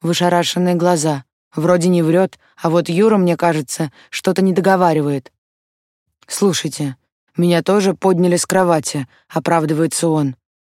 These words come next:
«Вы её знаете? Может, она тут работает?»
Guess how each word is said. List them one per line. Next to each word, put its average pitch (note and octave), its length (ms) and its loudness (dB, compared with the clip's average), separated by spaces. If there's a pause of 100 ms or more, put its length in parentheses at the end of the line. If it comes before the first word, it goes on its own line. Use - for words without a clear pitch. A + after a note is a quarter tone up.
(460)
«Вы F3 140 2
её F3+ 200 2
знаете? G3 600 0 (380)
Может, F#3 340 0
она G3 160 2
тут - 160 -6
работает?» G#3+ 640 0